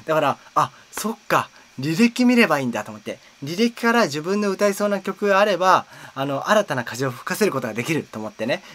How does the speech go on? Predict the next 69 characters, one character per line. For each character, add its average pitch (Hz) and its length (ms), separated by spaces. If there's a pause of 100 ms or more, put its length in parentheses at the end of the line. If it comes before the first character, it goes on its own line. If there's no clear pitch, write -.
(120)
履 165 140
歴 240 300
を 233 60
見 226 140
て 208 100
み 131 100
た 104 80
ん 87 60
で - 60
す - 40
よ。 - 80 (380)
そ 180 100
し 165 60
た 190 100
ら、 165 280 (960)
ま 214 140
ず 165 100
ね、 143 160
最 180 240
初、 180 260 (400)
え 135 140
ー、 131 40
バ 135 140
ッ - 20
ク - 160
ナ 233 100
ン 175 80
バ 107 200
ー、 - 20 (220)
高 180 240
根 220 120
の 208 80
花 185 220
子 113 100
さ 101 120
ん。 80 80 (360)
も 123 360
う、 120 80
こ 135 140
れ 143 80
は 147 100
有 151 260
名 156 180
な 156 140
曲 151 220
で 151 80
い 156 80
い 165 40
曲 143 220
で 139 80
す 131 120
よ 123 100
ね。 165 260 (240)
う 143 400
ん、 143 40
で、 151 120
そ 208 160
の 214 120
後 208 220
は、 170 280 (320)
え 131 160
ー、 - 20
和 139 180
田 202 320 (280)
浩 214 220
二 127 80
さ - 160
ん、 160 180 (380)
ザ・ 196 380